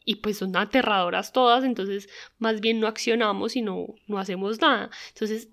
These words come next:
relajemos un poco la mente, vivamos el momento presente y dejemos de alimentar esos miedos y esas inseguridades que no están basados en la realidad,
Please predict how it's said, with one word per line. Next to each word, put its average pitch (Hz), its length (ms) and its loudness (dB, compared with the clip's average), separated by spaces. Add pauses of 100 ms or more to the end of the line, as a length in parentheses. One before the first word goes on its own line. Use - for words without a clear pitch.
(160)
relajemos 202 680 -4
un 254 140 2
poco 269 260 0
la 202 120 0
mente, 196 500 -6 (420)
vivamos 214 440 0
el 247 120 2
momento 208 400 -2
presente 220 720 -4 (420)
y 262 160 4
dejemos 214 260 2
de 233 60 4
alimentar 214 500 0
esos 214 300 -4
miedos 247 420 2
y 247 60 2
esas 240 180 -2
inseguridades 202 1000 -4 (440)
que 240 160 2
no 220 280 6
están 233 300 0
basados 240 420 0
en 202 120 -4
la 196 100 -8
realidad, 196 720 -2